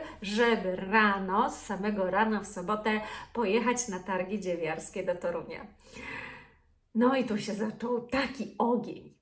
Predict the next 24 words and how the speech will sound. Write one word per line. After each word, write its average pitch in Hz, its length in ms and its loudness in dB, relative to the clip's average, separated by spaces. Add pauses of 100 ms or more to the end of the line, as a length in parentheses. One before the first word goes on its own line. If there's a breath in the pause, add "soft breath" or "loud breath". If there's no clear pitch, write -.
(100)
taki 311 500 4
ogień. 220 480 4
Za 180 140 -2
chwilę 208 360 -2
zrobię 190 520 0
Wam 175 220 -4
przebitki, 185 800 -10
bo 175 160 -4
troszeczkę 196 640 -6
moja 240 380 4
córka 165 500 -2
ponagrywała, 208 1000 2
ponieważ 185 460 -4
ona 233 300 2
mi 185 100 -6
służyła 196 460 -6
trochę 190 280 -4
za 190 120 -2
fotoreportera, 185 960 -2
bo 190 120 4
ja 269 160 6
byłam 226 240 4
święcie 226 420 0
przekonana, 196 640 -4